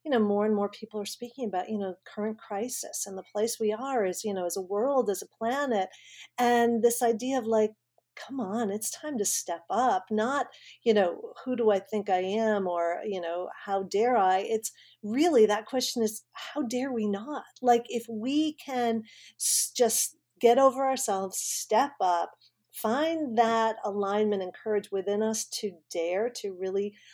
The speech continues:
let our light shine fully, and then be the inspiration, like, you know, the ripples go out from us and change other people's lives and facilitate or guide them on their transformation. And then they, in turn,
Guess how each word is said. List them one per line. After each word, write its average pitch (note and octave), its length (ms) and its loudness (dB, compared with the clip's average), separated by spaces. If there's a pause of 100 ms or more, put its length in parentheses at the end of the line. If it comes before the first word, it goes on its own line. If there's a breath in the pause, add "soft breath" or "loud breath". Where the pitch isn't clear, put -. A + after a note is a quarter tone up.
let F#3+ 240 0
our A3+ 140 4
light G3+ 320 0
shine G3 420 -4
fully, A#3 600 -4 (320 loud breath)
and A3 180 4
then A#3 380 0 (160)
be A#3+ 240 -4
the A3+ 160 0
inspiration, G#3+ 720 -2
like, G3+ 220 -4
you G#3 60 -2
know, F#3+ 80 -4
the F3+ 160 -12
ripples G#3 360 0
go G#3+ 160 2
out G3+ 220 0
from G3 160 -4
us G#3+ 320 -2
and G3+ 140 -6
change A3 520 0 (120)
other G#3 220 0
people's G#3 460 -6
lives F#3+ 540 0 (300 loud breath)
and G3+ 100 -6
facilitate G#3 720 -2
or F#3+ 140 -8
guide F#3+ 280 0
them F#3+ 160 -2
on F3 200 -6
their G3 180 2
transformation. B3+ 800 -6
And G3 180 -2
then F#3 300 -4
they, A3 420 4
in G#3 160 -2
turn, A3 440 0